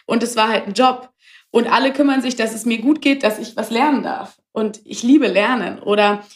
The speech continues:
Handyklau, wie sichere ich mein Handy? Also, dass ich irgendwie abends nach Hause gehe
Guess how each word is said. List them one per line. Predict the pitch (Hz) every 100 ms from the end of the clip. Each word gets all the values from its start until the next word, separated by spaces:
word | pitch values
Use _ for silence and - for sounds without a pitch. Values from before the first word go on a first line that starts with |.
| _
Handyklau, | 294 311 285 - 190 190
wie |
sichere | 214 247 247
ich | 240
mein | 220 214
Handy? | 269 285 190
Also, | 190
dass | 214 202
ich | -
irgendwie | 233 220
abends | 233 233
nach | 214 -
Hause | - 269 285
gehe | 302 311